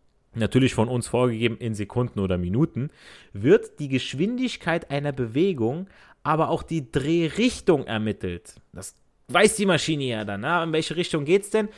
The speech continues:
Da hat man sich dann auf Positionen, hat man dann festgelegt, okay, es muss ja in die Richtung gehen, wenn das zuerst, wenn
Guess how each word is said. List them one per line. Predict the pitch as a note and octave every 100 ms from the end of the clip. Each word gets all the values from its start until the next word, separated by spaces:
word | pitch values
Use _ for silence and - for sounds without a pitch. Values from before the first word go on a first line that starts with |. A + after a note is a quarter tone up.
| - -
Da |
hat | C3+ D#3+
man | D3
sich | C#3+ -
dann | C3+
auf | - - - C#2+ - _ -
Positionen, | C#3 B2 A#2 - B2+ D3 G3+ D3
hat | D3
man | C3+
dann | A2+
festgelegt, | - D#3 - E3 D3+
okay, | C3+ - C3+ B2+ -
es | F#2+ -
muss | D3+ -
ja | A#2
in | A2
die | B2
Richtung | A2+ A2 A2+ G#2+
gehen, | G#2 B2 B2+ - - -
wenn | A2 -
das | B2+ -
zuerst, | - A2 B2 A#2+ -
wenn | A2+